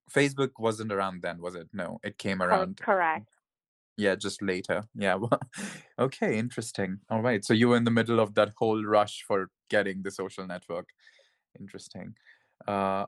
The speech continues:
Speaker 1: okay, so, uh, the next question is, what do you think is the most important to keep in mind when creating a social media strategy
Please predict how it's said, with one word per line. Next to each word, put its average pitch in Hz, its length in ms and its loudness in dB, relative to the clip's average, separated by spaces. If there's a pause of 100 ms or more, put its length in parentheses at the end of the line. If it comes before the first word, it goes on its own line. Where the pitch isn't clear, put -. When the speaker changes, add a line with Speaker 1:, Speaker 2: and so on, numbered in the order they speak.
Speaker 1:
okay, 120 320 0
so, 117 380 0
uh, 113 240 -2
the 127 100 -6
next 196 200 -4
question 175 300 -4
is, 113 220 -8
what 139 160 -2
do 185 80 -10
you 185 120 -10
think 151 320 -10
is 131 120 -14
the 120 80 -14
most 117 420 -8
important 113 760 -4
to 107 80 -10
keep 107 240 -8
in 104 100 -12
mind 92 440 -2 (420)
when 104 240 -2
creating 107 520 -4
a 104 60 -2
social 101 400 -4
media 101 360 -2
strategy 95 760 -4